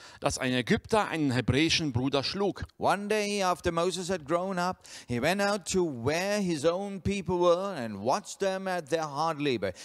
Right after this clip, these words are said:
Speaker 2: He saw an Egyptian beating a Hebrew, one of his own people.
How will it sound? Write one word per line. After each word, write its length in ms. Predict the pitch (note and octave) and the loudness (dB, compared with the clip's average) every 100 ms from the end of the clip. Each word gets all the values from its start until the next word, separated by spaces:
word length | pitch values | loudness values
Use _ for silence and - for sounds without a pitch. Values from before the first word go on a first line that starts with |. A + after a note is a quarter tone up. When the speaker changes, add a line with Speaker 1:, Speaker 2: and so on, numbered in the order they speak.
| - | -4
Speaker 2:
He 180 | D#3 C#3+ | -2 0
saw 560 | - - F#3+ G#3+ A#3+ | -2 0 0 -2 -4
an 180 | C3 B2 | -6 -6
Egyptian 880 | A#2 G#2 A2 E3 A#3+ - - A#2+ G#2 G#2 | -6 -6 -2 0 0 -6 -8 -8 -10 -4
beating 480 | G#3 A3+ - A3+ G#3+ | -4 -4 -10 -10 -6
a 80 | F#3+ - | -8 -4
Hebrew, 540 | G3 C3+ F2+ G2+ C3 - - _ | -4 -2 -4 -2 -2 -6 -20 _
one 240 | F2 B2+ D3+ | -4 -2 -4
of 60 | |
his 160 | D3+ C3+ | -8 -4
own 180 | D3+ D#3 | -4 -2
people. 380 | F3+ F3 - | -4 -4 -8